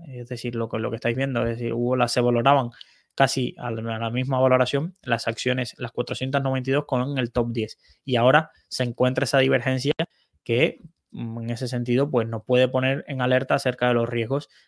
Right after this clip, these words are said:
de estar invertido en algunas de estas diez compañías. También otro gráfico interesante, nos encontramos las diez compañías a día de hoy pesan el treinta y tres por ciento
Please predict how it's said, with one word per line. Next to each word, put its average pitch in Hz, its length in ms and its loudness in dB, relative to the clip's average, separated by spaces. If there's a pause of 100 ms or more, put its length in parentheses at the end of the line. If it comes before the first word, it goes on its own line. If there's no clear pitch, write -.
de 120 100 -2
estar 117 240 0
invertido 120 480 0
en 131 80 0
algunas 120 380 -2
de 117 80 0
estas 120 340 -2
diez 117 200 -4
compañías. 101 580 -10 (420)
También 135 480 4
otro 135 220 0
gráfico 139 300 2
interesante, 135 460 0
nos 120 120 -4
encontramos 120 560 -4 (180)
las 120 240 0
diez 175 220 6
compañías 131 600 -2 (100)
a 127 120 -2
día 135 180 4
de 131 100 2
hoy 214 180 0 (540)
pesan 170 340 4
el 135 160 0
treinta 120 400 0
y 120 100 0
tres 160 260 0
por 135 200 -4
ciento 143 520 -2